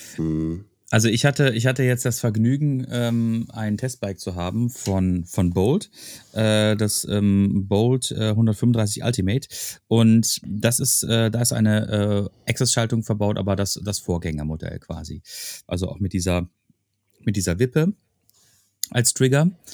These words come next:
Speaker 2: Und, ähm, das war jetzt
Speaker 1: Kon-,
Speaker 2: tatsächlich
Speaker 1: Controller.
Speaker 2: Controller, ja, genau. Und das, ähm, das war jetzt tatsächlich das erste Mal, dass ich, ähm, in Berührung mit einer Access gekommen bin.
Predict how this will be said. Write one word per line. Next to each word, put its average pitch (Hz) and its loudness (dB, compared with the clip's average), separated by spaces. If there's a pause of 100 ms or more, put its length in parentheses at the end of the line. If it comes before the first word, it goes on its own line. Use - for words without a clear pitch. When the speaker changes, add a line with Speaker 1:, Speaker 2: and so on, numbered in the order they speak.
(320)
Speaker 2:
Und, 120 4
ähm, 110 2 (360)
das - 0
war 135 4
jetzt 147 2
Speaker 1:
Kon-, - 0
Speaker 2:
tatsächlich 151 0 (240)
Speaker 1:
Controller. 85 -4 (380)
Speaker 2:
Controller, 82 -4
ja, 80 -8
genau. 85 -8 (360)
Und 104 0
das, 104 0
ähm, 95 2 (160)
das - -2
war 123 2
jetzt 127 -2
tatsächlich 127 0
das 113 -4
erste 127 0
Mal, 117 0
dass 120 -4
ich, 123 -6
ähm, 104 -2 (800)
in 110 2
Berührung 117 2
mit 110 -2
einer 101 -2
Access 120 -6
gekommen 139 0
bin. 123 -10